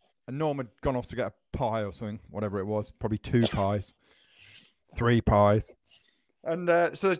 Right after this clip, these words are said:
got chatting to the guy next to me, lo-, lovely young guy, and he then, he then hit me with this bomb that, being professional presenters, killer, that as we are, we really ought to have been aware of this, and I wasn't.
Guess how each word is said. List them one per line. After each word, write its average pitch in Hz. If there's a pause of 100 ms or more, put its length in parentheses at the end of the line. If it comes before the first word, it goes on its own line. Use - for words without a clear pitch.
got 202
chatting 165
to 135
the 143
guy 131
next 135
to 139
me, 139
lo-, 175 (100)
lovely 147
young 127
guy, 120 (100)
and 143 (260)
he 180
then, 180 (200)
he 185
then 180
hit 165
me 156
with 143
this 160 (320)
bomb 110 (340)
that, 165 (280)
being 220
professional 165
presenters, 131
killer, 123
that 123
as 117
we 123
are, 117
we 135
really 180
ought 123
to -
have -
been 127
aware 127
of 101
this, 92
and 131
I 123
wasn't. 120